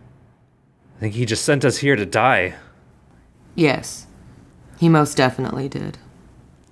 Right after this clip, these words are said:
Speaker 1: Um, so she's, she's trying to, sort of, like, bandage up her leg, and she says that, um,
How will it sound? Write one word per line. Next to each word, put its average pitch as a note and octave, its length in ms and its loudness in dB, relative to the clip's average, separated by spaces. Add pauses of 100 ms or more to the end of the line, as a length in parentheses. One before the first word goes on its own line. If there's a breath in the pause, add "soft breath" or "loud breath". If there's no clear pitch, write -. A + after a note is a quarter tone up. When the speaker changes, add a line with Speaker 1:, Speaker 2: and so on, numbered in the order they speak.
(160)
Speaker 1:
Um, A2 680 -2
so - 140 -8
she's, C3+ 420 0
she's - 260 -10
trying D3 220 -2
to, A#2+ 460 0
sort C3 160 -8
of, C#3 140 -10
like, A2+ 180 -2
bandage B2 320 2
up A#2+ 140 2
her A2 120 -6
leg, D#3+ 280 0
and G2+ 280 -4
she - 140 -8
says F#2 280 -2
that, F#2 220 0 (260)
um, F2 380 -6